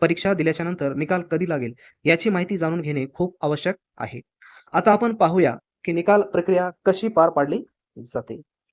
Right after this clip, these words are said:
उत्तर पत्रिकेचे मूल्यमापन. सर्वात पहिली पायरी म्हणजेच उमेदवाराने दिलेल्या उत्तरपत्रिकांचे मूल्यमापन करणे. हे काम अतिशय काळजीपूर्वक आणि तंत्रशुद्ध पद्धतीने केले जाते. उत्तरपत्रिकेचे मूल्यमापन केल्याच्या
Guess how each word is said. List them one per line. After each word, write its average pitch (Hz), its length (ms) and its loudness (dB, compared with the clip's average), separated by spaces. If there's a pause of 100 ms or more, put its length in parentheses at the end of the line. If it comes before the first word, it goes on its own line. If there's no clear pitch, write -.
(180)
उत्तर 175 240 2
पत्रिकेचे 214 580 0
मूल्यमापन. 147 720 -2 (460)
सर्वात 190 240 4
पहिली 180 320 0
पायरी 151 240 0
म्हणजेच 147 380 -6 (100)
उमेदवाराने 170 500 -2
दिलेल्या 143 360 -2 (120)
उत्तरपत्रिकांचे 175 720 -4
मूल्यमापन 147 500 -2
करणे. 123 240 -6 (480)
हे 185 100 4
काम 202 300 2
अतिशय 202 400 -2
काळजीपूर्वक 165 680 -2
आणि 156 260 -2 (420)
तंत्रशुद्ध 202 680 2
पद्धतीने 180 440 0
केले 143 240 -2
जाते. 120 360 -8
उत्तरपत्रिकेचे 208 800 2
मूल्यमापन 180 560 0
केल्याच्या 160 500 -2